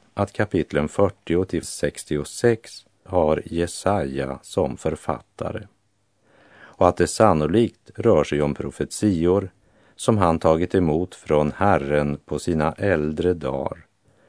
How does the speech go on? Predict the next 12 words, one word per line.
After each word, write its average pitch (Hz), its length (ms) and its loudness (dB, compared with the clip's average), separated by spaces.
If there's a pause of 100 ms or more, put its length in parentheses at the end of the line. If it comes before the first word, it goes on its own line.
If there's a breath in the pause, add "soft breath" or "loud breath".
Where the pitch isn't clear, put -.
(120 soft breath)
och - 280 -4
som 87 260 2
möjligtvis 101 680 2
är 78 100 2
nedtecknade 85 1120 -2
av 85 160 2
hans 76 280 0
lärjungar 76 1000 -2 (200)
som 82 400 0
var 80 200 2
mycket 82 540 -2
nära 73 500 -2